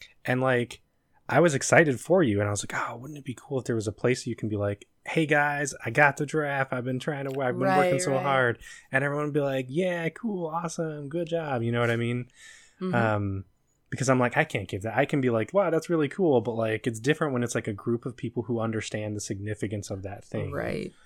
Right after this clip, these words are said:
Speaker 1: So,
Speaker 2: Mm-hmm.
Speaker 1: so that's our homework assignment. We have to go out and both find, gotta make new friends.
Speaker 2: Gotta make new
Speaker 1: "Hey
Speaker 2: friends.
Speaker 1: guys, can I s-,
Speaker 2: <laughs>
Speaker 1: can I buy a giraffe with you?"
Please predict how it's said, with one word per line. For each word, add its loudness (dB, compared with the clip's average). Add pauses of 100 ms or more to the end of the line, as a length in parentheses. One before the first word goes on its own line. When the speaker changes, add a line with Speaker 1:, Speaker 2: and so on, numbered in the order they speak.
(360)
Speaker 1:
So, -4 (920)
Speaker 2:
Mm-hmm. -20
Speaker 1:
so -6
that's -2
our 4
homework -2
assignment. -2
We -4
have -10
to -10
go -4
out -4
and -4
both -6
find, -8 (600)
gotta -2
make -4
new 0
friends. -4 (540)
Speaker 2:
Gotta -10
make -10
new -8
Speaker 1:
"Hey -6
Speaker 2:
friends. -6
Speaker 1:
guys, -2
can -2
I -2
s-, -2
Speaker 2:
<laughs> -14
Speaker 1:
can -6
I -10
buy -6
a -8
giraffe -10
with -10
you?" -8